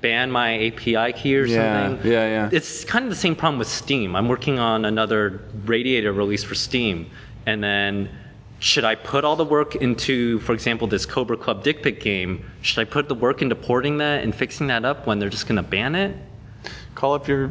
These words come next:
Speaker 2: your good friend Robin Walker. Tell, ask him for a, <laughs> for a waiver. <laughs>
Speaker 1: Robin Walker, if you're listening, I mean, ugh, I don't know. I've,
Speaker 2: <laughs>
Speaker 1: all the Steam reps I've ta-, I don't know.
Speaker 2: Yeah.
Speaker 1: I probably shouldn't get into it.
Speaker 2: No, no, but I mean, it's, it's
Speaker 1: But,
Speaker 2: hard,
Speaker 1: but
Speaker 2: right? I mean, there,
Speaker 1: it's,
Speaker 2: there's so
Speaker 1: it's
Speaker 2: many
Speaker 1: hard.
Speaker 2: different pressures that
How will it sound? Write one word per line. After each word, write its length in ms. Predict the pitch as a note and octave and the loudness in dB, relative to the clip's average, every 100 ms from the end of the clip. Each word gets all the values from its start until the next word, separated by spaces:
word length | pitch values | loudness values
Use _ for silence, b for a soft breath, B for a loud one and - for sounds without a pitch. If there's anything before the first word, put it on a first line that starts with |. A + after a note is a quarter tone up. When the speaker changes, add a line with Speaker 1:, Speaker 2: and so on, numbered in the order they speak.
| - | -2
Speaker 2:
your 100 | C3 | 0
good 140 | C#3 C3+ | 2 2
friend 180 | C3+ C3 | 2 2
Robin 200 | C3 C3+ | 2 2
Walker. 340 | D3 E3+ G#2 | 2 2 0
Tell, 300 | A2 A2+ - | 2 2 4
ask 160 | A#2+ - | 0 0
him 100 | B2 | 0
for 200 | E3+ E3+ | 4 4
a, 60 | |
<laughs> 280 | D#3 - - | 4 -2 0
for 160 | E3 C#3 | 4 6
a 40 | C3+ | 6
waiver. 560 | D#3+ E3 F3 - F3+ - - | 6 4 2 2 2 0 -8
<laughs> 200 | - - | -2 0
Speaker 1:
Robin 340 | A#2+ C3 D3+ D3+ | 4 2 4 4
Walker, 420 | D3+ D3+ C#3+ A#2+ | 4 4 4 4
if 120 | A#2 | 4
you're 100 | C#3 C#3 | 2 4
listening, 680 | D#3+ - C#3+ A#2+ A2+ A2+ A2 B B B - - - - - - - - | 2 2 2 4 2 -2 -6 B B B -18 -18 -10 -10 -10 -20 -12 0
I 120 | C#3 | 2
mean, 300 | C#3+ C#3 C#3 | 2 2 2
ugh, 260 | C#3+ C3+ A#2 B B | 2 2 0 B B
I 140 | C3 C#3 | 0 0
don't 200 | A2 G2 | 0 0
know. 220 | F2+ F2+ A#2+ | 2 4 4
I've, 440 | A#2+ - - - | 4 0 -2 0
Speaker 2:
<laughs> 0 | |
Speaker 1:
all 180 | C#3 D#3 | 2 4
the 320 | C#3 C3 A#2 G2+ - - | 4 4 2 -2 -8 -8
Steam 540 | - - A2 G#2 G2+ | -8 -2 0 2 0
reps 340 | F#2+ F#2 - - | 0 -2 -2 -4
I've 160 | F#2 | -4
ta-, 180 | - G2 | -2 -2
I 160 | A2 G2 | 0 -2
don't 180 | F2 D#2+ | -2 -8
know. 140 | D2 - - - | -10 -14 -12 2
Speaker 2:
Yeah. 160 | A#2+ F#2+ | 4 4
Speaker 1:
I 40 | |
probably 220 | - E3 C#3+ | 4 4 4
shouldn't 260 | - C3 | 0 2
get 140 | B2 G#2 | 2 2
into 220 | G2+ F#2+ | 0 4
it. 40 | |
Speaker 2:
No, 200 | D3+ C3 | 6 6
no, 140 | A2 F#2+ | 4 4
but 120 | D3 | 2
I 40 | |
mean, 140 | D#3+ D#3 | 2 0
it's, 120 | D3 | 2
it's 120 | - | 2
Speaker 1:
But, 40 | - | 4
Speaker 2:
hard, 340 | G#2 E2+ F2+ | 4 0 -4
Speaker 1:
but 100 | - | 0
Speaker 2:
right? 220 | B2 E3 F3 | 4 4 4
I 40 | |
mean, 180 | F3+ F3 | 2 4
there, 100 | E3 | 4
Speaker 1:
it's, 100 | D3 | 4
Speaker 2:
there's 200 | D#3+ - | 2 2
so 220 | D3 D3+ | 2 2
Speaker 1:
it's 60 | C#3 | 2
Speaker 2:
many 160 | C3 | 2
Speaker 1:
hard. 100 | A#2+ | 2
Speaker 2:
different 340 | A2 G#2+ A2 F2 | 2 2 0 2
pressures 580 | G2 - E2+ E2 D2+ - | 0 2 0 0 -2 0
that 280 | E2+ D#2+ | 2 2